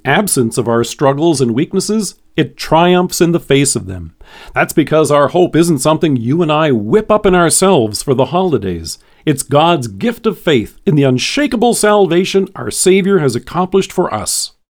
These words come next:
By his coming as the baby born in Bethlehem, his perfect life and sacrifice for us on the cross, you and I have forgiveness of sins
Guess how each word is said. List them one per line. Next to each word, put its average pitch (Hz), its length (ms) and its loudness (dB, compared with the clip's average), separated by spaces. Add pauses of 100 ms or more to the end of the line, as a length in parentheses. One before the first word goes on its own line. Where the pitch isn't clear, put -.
(260)
By 123 180 -4
his 139 260 0
coming 151 360 2
as 120 120 0
the 127 100 -6
baby 151 320 4
born 135 320 2
in 123 140 2
Bethlehem, 156 720 -2
his - 180 -4
perfect 165 460 -2
life 143 340 2
and 104 160 -6
sacrifice 160 760 0
for 143 220 2
us 151 180 0
on 151 60 0
the 127 80 0
cross, 175 560 -2
you 175 220 -2
and 180 100 0
I 180 120 0
have 160 360 0
forgiveness 143 560 0
of 139 140 0
sins 180 420 2